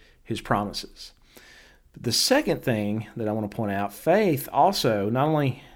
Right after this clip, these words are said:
does, uh, fear focus on the past, faith, faith focuses on the future, but faith means trusting sometimes in God's timing, not our own. You know, so many of my struggles with fear start right there. Deep down, I fear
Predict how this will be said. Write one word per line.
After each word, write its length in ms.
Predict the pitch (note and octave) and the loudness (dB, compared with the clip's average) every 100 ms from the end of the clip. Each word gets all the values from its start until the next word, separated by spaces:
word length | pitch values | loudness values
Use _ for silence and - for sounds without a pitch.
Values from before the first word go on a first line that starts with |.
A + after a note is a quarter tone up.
| - - | -20 -10
does, 260 | A2 A2 A2 | -4 -4 -2
uh, 220 | G2+ G2 | -2 -4
fear 320 | - D3 D3 | -2 2 2
focus 260 | C#3 C#3 C3+ | 4 2 2
on 80 | C3 | -2
the 80 | |
past, 320 | A#2 B2+ A#2 - | 2 0 0 -2
faith, 480 | C3 B2+ B2 - - | 0 0 0 -8 -4
faith 380 | C#3 C3 C3 | 2 2 2
focuses 380 | - B2 B2 A#2 | 0 0 0 -2
on 100 | A2+ | -2
the 60 | G2+ | -2
future, 320 | C#3+ D3+ C3 | -2 0 0
but 200 | A2 A2+ | -2 -4
faith 400 | - D3+ G3 G3+ | -2 0 0 0
means 240 | C3 A#2+ | -2 -2
trusting 800 | - - D#3 D#3 - A#2 A2 A2+ A#2 - - - - _ _ | -6 -4 -4 -4 -4 -2 -2 -4 -6 -20 -20 -20 -20 _ _
sometimes 420 | - E3 E3+ D#3+ | -8 -4 0 0
in 140 | D3 B2 | 0 2
God's 340 | B2 D3 D3+ | 4 4 2
timing, 420 | - A#2 G#2+ G#2+ | -2 -4 -2 -2
not 200 | A2+ A#2 | -2 0
our 160 | A2+ G#2 | 0 0
own. 300 | A2+ G2 - - - - - - - _ | -2 -4 -10 -20 -20 -20 -20 -20 -20 _
You 80 | - | -2
know, 280 | A#2+ A#2+ A#2 | 2 2 0
so 240 | - - F3 | 0 4 6
many 160 | F#3+ | 6
of 80 | B2+ | 6
my 180 | A#2+ D3+ | 6 4
struggles 680 | D#3+ - A#2 A2 A2 A#2+ - - | 2 2 4 4 0 -2 -6 -10
with 220 | A#2 G#2+ | -6 -6
fear 580 | - C3 D3 A2+ G#2+ G#2+ - | 0 2 4 4 2 -2 -10
start 320 | - C#3+ A#2 | 0 2 4
right 260 | A#2 A2+ - | 2 0 2
there. 260 | C3+ C3 | 2 4
Deep 260 | G#2 C3+ C3+ | 4 2 2
down, 480 | B2+ C#3 A#2+ G#2+ A2 | 2 4 2 0 -4
I 200 | A2+ A#2 | -2 -2
fear 760 | - - B2+ C#3+ A2 G#2 A2+ | -2 0 2 4 4 2 -2